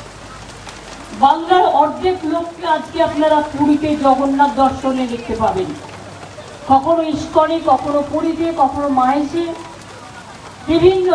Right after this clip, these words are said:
জায়গায়। এবং আগামী বছর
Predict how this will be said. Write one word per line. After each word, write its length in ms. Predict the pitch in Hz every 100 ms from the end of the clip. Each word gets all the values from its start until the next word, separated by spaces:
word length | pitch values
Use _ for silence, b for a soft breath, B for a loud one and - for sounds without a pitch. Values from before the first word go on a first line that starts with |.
| 247
জায়গায়। 460 | 254 247 247 240 - - - - - - - - - - - - - - - - - - - - - - - 320
এবং 220 | 349 370 359 370 359 359 - - - - - - - - - - - - 254
আগামী 340 | 285 359 381 466 320
বছর 380 | 294 302 262